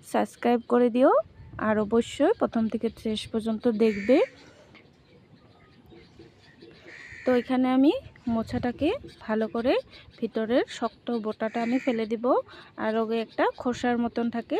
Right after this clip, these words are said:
সেটা আমি বেছে ভালো করে কিন্তু মোচাটাকে বেছে নিব। এভাবেই আমি সম্পূর্ণ মোচাগুলো বেছে নিব।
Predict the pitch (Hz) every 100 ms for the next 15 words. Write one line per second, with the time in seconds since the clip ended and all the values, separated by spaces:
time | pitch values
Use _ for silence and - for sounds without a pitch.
0 | 523 240 220 226 226 294 277 208 - 311
1 | 508 214 196 202 214 220 220 226 339 -
2 | - - - 220 - 220 220 208 320 554
3 | - 240 220 220 - 240 226 196 196 -
4 | - - - 240 269 277 294 294 311 -
5 | 247 226 254 254 233 - 254 254 254 226
6 | 220 - 247 247